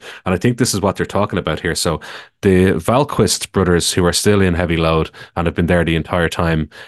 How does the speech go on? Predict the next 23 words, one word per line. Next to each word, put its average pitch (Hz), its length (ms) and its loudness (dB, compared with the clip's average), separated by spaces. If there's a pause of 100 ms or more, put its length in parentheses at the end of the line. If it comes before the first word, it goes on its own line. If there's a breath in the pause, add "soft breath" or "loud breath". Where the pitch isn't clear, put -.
(120)
uh, 80 160 0
Styrbjorn 101 880 2
Valquist 95 720 -2
and, 80 360 -2 (380 loud breath)
uh, 80 360 0 (120)
Ranja 95 560 4
Valquist, 85 460 -2
so 87 140 -2
that's 80 200 -4
the - 80 -4
drummer 92 300 0
and 82 100 0
the 82 80 -2
guitarist, 87 460 -2
and 82 100 -2
both 123 240 2
of - 60 -2
them 87 140 0
do 85 140 0
vocals 85 440 -2
on 78 100 -4
various 82 320 0
songs. 78 340 -2